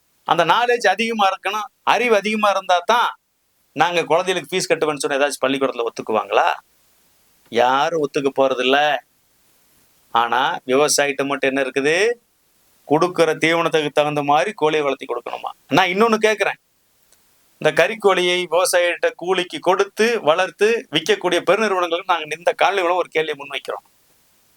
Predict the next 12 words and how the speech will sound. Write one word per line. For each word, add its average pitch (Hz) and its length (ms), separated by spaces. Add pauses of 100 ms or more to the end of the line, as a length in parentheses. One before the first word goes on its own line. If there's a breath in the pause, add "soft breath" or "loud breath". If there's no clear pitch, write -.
(160)
ஐயா, 170 240 (1200)
குஞ்சு 208 360
நீங்க 160 200
கொடுக்குறீங்க 131 440
ஐயா, 117 140 (1400)
குஞ்சு 262 340
என்ன 220 300 (100)
தரம்னு 220 360
சொல்லி 190 180
எங்கிட்ட 156 260
சான்று 160 300
கொடுக்குறீங்களா? 113 540